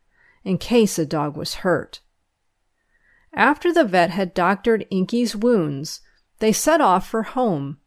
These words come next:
with Ginger, Dusty, and the champion, Inky.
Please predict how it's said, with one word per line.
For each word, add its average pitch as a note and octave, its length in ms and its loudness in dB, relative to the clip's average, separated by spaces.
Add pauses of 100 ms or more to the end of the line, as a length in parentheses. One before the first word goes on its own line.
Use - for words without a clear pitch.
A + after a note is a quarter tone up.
with - 280 0
Ginger, A3+ 640 0 (200)
Dusty, D#3 600 -4 (300)
and F#3 180 0
the B3 160 0
champion, F3+ 920 -2 (300)
Inky. D#3 680 -6